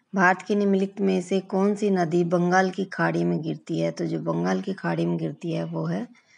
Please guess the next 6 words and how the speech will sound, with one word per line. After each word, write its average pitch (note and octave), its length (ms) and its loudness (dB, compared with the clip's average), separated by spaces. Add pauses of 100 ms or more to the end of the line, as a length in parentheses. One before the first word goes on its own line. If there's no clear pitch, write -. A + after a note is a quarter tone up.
(480)
गोदावरी E3 680 2
नदी, D#3+ 400 -2 (1300)
बी F3+ 180 0
ऑप्शन F3 400 -2
सही D#3 300 -6
है। G3+ 160 -6